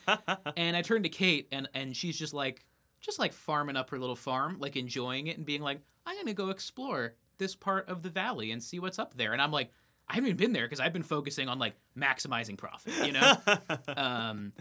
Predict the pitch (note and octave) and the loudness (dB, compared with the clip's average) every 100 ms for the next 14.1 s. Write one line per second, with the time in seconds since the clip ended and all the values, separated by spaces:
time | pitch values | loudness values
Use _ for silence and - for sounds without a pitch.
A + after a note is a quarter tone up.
0 | - _ - D3+ C#3+ C#3 D3 E3+ - G3 | -20 _ -4 -2 -2 -6 -2 0 4 6
1 | G3+ F3+ E3 E3 _ E3+ D#3 D#3 E3 F#3 | 6 6 2 -2 _ 0 0 0 -2 -2
2 | - E3 - F#3 D#3+ D#3 D3 G#3 - - | 0 0 0 -2 0 -2 0 -2 -2 -12
3 | - C3 C3+ C3+ D#3 C3 C3+ C#3 C#3+ B2+ | -8 -8 -6 -6 -4 -4 -2 -2 -2 -4
4 | A#2+ B2+ A2 - G#3+ - G#2+ G2+ G2+ A#2+ | -4 -4 -4 -4 -6 -4 -6 -6 -4 -2
5 | A#2+ A#2 - A2+ A#2 A2+ G#2+ A2+ G2+ G#2 | -2 -2 -6 -4 -2 -4 -8 -10 -8 -4
6 | C#3 - _ _ _ _ B2 A#2 - C3+ | -4 -4 _ _ _ _ -4 -4 0 0
7 | A#2+ - B2+ A#2 - B2 A#2 A#2 A2+ D#3 | 0 -2 -2 -2 -2 -4 -2 -4 -2 -4
8 | C3+ - C#3+ - A#2+ G2+ - A2+ A2+ G#2+ | -4 -6 -6 -6 -8 -8 -6 -6 -4 -6
9 | A2 G#2+ G#2 - _ _ - C3+ - D#3+ | -4 -4 -6 -10 _ _ -12 -10 -2 0
10 | D#3+ D3+ C3 A2 A2 A#2+ - G#2+ - - | 0 -2 -4 -4 -6 -6 -6 -4 -4 -6
11 | F#2+ G2 F2+ - E2 - - B2+ C#3 B2 | -10 -12 -14 -10 -12 -12 -12 -6 -4 -2
12 | A2 A2+ G#2+ F#2 _ _ _ - C3 C#3 | -4 -6 -8 -10 _ _ _ -10 -2 -2
13 | - A#2+ A2 G#2 G2+ F#2+ F2+ - B2+ B2 | 0 -6 -6 -6 -6 -6 -8 -6 -2 -2